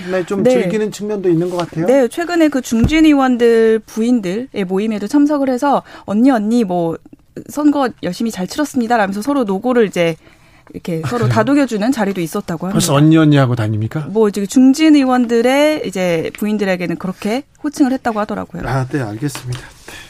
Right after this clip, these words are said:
Speaker 1: 그렇군요. 그리고 뭐, 아, 핵심 측근 의원들은 형수님 이렇게 부르면서
Speaker 2: 아,
Speaker 1: 이렇게,
Speaker 2: 네.
Speaker 1: 아, 김건희 여사한테 뭐 친하게 지내려고 이렇게 하는 분들도 많다고 하는 얘기가 있습니다. 그런데요,
Speaker 2: 네.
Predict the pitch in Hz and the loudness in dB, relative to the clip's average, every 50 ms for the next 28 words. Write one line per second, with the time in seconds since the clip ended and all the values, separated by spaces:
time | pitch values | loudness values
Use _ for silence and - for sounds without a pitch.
0 | - - - - - - 151 135 - - - 131 139 143 - - - - - - | -20 -20 -20 -18 -6 -4 -4 -4 -4 -4 -4 -4 -4 -4 -8 -12 -18 -18 -16 -14
1 | - 180 180 - - - - - 175 180 175 180 156 131 143 165 170 156 147 139 | -14 -14 -14 -16 -18 -16 -6 -4 -2 2 2 2 2 2 2 2 4 4 2 0
2 | 135 - - - - - - - - - - - 143 139 139 135 131 123 196 196 | -2 -6 -14 -20 -20 -20 -20 -20 -20 -12 -6 -4 -2 0 0 -2 -2 -4 -4 -4
3 | - 233 226 196 - - 214 - 247 226 190 165 170 175 170 165 143 156 135 156 | -2 0 0 0 -2 -4 -2 0 0 2 4 4 4 4 4 4 2 2 2 2
4 | 156 147 131 123 - 190 214 208 - - 208 202 208 202 170 139 143 151 160 - | 2 0 -2 -4 -4 -6 -6 -6 -6 -6 -6 -4 -4 -4 -2 0 0 0 0 0
5 | - 156 127 - 135 139 147 143 139 127 123 120 - - 165 143 - 190 190 185 | -2 -6 -6 -4 -2 0 0 0 0 0 -2 -2 -4 -6 -4 -2 0 0 2 2
6 | 180 180 - - - 175 175 170 170 - - - - - - - 131 131 131 127 | 2 0 0 0 0 -2 -4 -6 -8 -12 -16 -20 -20 -18 -4 0 2 2 2 0
7 | - - 151 151 151 143 160 156 147 147 147 139 131 123 - 139 127 123 117 - | 0 0 0 0 2 2 2 2 2 2 2 2 2 2 0 0 -2 -2 -2 -4
8 | - 139 127 123 120 117 120 120 117 - - 165 190 185 156 156 131 - - 127 | -4 -4 -4 -4 -4 -4 -4 -4 -4 -6 -4 -4 -2 -2 -2 -2 -4 -2 -2 -2
9 | 123 123 117 117 113 110 - 151 139 123 120 131 127 - - - 123 139 160 170 | 0 0 -2 -2 -4 -6 -4 -4 -4 -4 -6 -8 -12 -16 -18 -14 -10 -6 -4 -4
10 | 160 156 156 147 135 131 127 127 147 143 135 123 120 131 127 - 151 151 156 151 | -4 -4 -4 -6 -6 -6 -6 -6 -6 -6 -4 -4 -6 -6 -6 -6 -6 -4 -4 -4
11 | 139 135 - - - - - - - 156 160 160 156 151 147 147 - - - 131 | -4 -6 -8 -14 -20 -20 -20 -10 -8 -6 -4 -2 -2 -4 -4 -6 -10 -10 -8 -6
12 | 127 127 131 151 160 147 127 117 - - 165 151 131 131 127 - - - - - | -6 -6 -6 -6 -4 -4 -4 -4 -6 -6 -6 -4 -4 -4 -6 -8 -10 -14 -16 -16
13 | - - 202 202 190 180 180 185 180 165 165 | -6 -2 0 2 2 4 2 2 0 -2 -8